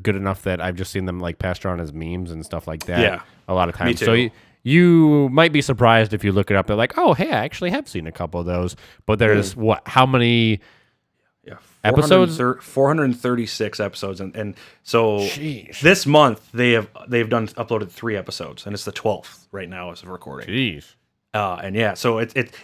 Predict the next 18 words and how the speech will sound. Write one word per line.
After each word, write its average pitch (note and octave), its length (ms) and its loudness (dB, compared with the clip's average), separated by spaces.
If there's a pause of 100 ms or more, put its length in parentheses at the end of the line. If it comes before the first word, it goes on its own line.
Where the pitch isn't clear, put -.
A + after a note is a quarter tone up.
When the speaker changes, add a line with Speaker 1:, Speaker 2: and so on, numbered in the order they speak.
Speaker 2:
and C#3+ 100 6
it's C#3 140 -2
cool F3 200 6
'cause, C3 220 2
like, A2+ 300 4 (320)
so C#3+ 120 0
I A#2+ 140 8
wanted B2+ 240 2
to A2 100 2
read A#2 240 0
some A2 140 -4
more A2 180 2
before G#2+ 240 -2
I G#2 40 0
came A2 240 -4
on G#2+ 100 -2
today, G#2+ 360 0
and F#2+ 120 -4